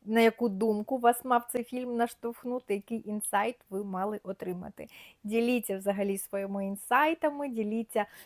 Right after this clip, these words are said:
своїми подіями, своїми настроями в коментарях,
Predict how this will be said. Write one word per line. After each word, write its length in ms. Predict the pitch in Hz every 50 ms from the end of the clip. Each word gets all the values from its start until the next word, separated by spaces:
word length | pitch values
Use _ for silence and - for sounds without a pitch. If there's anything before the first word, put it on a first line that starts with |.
| _
своїми 580 | - - - 208 208 208 208 208 202 202 196 196 - -
подіями, 960 | - 202 196 190 180 190 196 220 240 269 294 302 320 311 302 294 302 302 311
своїми 520 | 311 - - 214 220 214 208 202 202 196 190
настроями 1000 | 190 190 196 214 240 277 320 - - - - 285 285 285 285 277 285 285 294 294
в 100 | 294 - -
коментарях, 640 | - 226 226 226 220 220 214 - 202 196 180 175